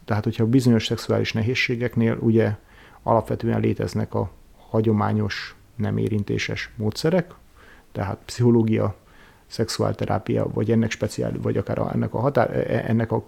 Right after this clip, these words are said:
nyilván ennek van egy nagyon komoly kö-, közös metszete, és akkor léteznek ezek a érintéses különböző típusú módszerek. Én azért egy picit ismerve,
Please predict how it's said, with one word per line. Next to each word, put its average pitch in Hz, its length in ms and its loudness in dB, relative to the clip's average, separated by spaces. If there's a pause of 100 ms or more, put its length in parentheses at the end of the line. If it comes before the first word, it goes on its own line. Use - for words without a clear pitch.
(140)
nyilván 117 280 2
ennek 117 120 0
van 113 100 -2
egy 120 180 -4
nagyon 120 200 -2
komoly 113 240 -4
kö-, 151 200 2
közös 131 300 4
metszete, 107 500 0 (720)
és 117 240 4
akkor 117 460 2 (240)
léteznek 110 640 -2
ezek 110 320 -4
a 110 220 -2 (300)
érintéses 110 840 -2
különböző 107 560 -2
típusú - 340 -6
módszerek. - 520 -6 (460)
Én 120 100 2
azért 139 460 4 (300)
egy 117 160 0
picit - 560 2 (760)
ismerve, 110 800 4